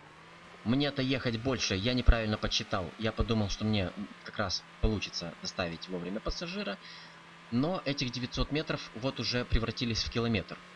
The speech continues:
Как вы понимаете, это имеется в виду,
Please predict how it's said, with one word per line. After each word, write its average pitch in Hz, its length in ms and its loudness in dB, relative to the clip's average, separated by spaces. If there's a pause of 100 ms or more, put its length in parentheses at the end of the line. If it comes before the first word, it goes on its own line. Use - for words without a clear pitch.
(800)
Как - 160 -4
вы 135 80 0
понимаете, 127 560 2
это 113 240 0
имеется 120 320 2
в - 20 -2
виду, 113 420 0